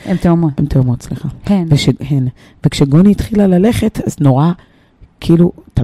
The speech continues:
Speaker 2: בכללי, כשילד מתחיל ללכת, את לא כועסת עליו למה הוא נופל, איזה לוזר. זה אפס אתה שנפלת? מה אתה נופל? יא, אתה תקום, יא אפס, יא לוז-, מי אתה?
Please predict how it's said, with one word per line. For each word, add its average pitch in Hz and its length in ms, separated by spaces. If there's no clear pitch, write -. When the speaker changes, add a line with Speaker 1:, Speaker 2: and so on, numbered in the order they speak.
Speaker 2:
בכללי, 156 520
כשילד 147 520
מתחיל 156 340
ללכת, 131 420
את - 140
לא 208 360
כועסת 156 340
עליו 151 220
למה 151 160
הוא 151 100
נופל, 143 380
איזה 147 240
לוזר. 160 360
זה 147 160
אפס - 260
אתה 170 180
שנפלת? 147 500
מה 139 80
אתה 180 160
נופל? 165 380
יא, 135 80
אתה 131 180
תקום, 165 420
יא 139 160
אפס, 143 340
יא 123 80
לוז-, 139 180
מי 147 160
אתה? 156 200